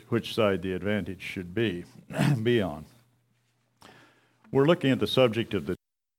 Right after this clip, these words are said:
church this week, and it's a subject that's close to my heart. It's a, I, uh, I, uh, thank you, brother.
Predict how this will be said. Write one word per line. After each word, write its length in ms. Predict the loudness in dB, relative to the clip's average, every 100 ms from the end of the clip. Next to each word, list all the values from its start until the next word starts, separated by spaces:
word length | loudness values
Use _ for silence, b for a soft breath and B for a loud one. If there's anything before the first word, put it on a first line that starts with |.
| _
church 100 | B B B B B -6
this 260 | -4 -4
week, 380 | -2 -2 -2 -4 -16 b b
and 180 | -8 -6
it's 140 | -8 -10
a 60 |
subject 400 | -2 0 0 -4
that's 180 | -6 -8
close 320 | -4 -2 -2
to 120 | -4
my 180 | -8 -6
heart. 420 | -4 -2 -2 -4
It's 180 | -10 -10
a, 680 | -8 -6 -8 -8 -8 -8 -10 b b b b b b b b -12
I, 120 | -8
uh, 0 |
I, 320 | -6 -6 -6
uh, 380 | -8 -8 -10 -12 -14 B B _ _ _ -10
thank 240 | -10 -10
you, 140 | -14 -18 _ -18
brother. 240 | -14 -14